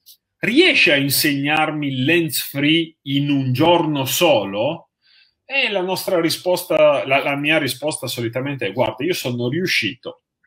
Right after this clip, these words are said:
a insegnare lens free in un giorno solo, solo a una persona. Era un muratore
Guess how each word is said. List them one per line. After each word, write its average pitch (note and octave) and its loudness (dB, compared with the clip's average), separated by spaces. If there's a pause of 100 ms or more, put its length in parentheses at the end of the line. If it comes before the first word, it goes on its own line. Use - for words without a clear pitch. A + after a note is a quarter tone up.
(1160)
a A#2 -4
insegnare D#3+ 2
lens A#2+ 2
free A2+ -2
in G2 -6
un G#2+ -6
giorno C3+ 2
solo, G3 4 (220)
solo G#3+ 2
a G3+ 4
una E3 2
persona. - -6 (720)
Era C3+ 2
un B2 -2
muratore C#3+ -2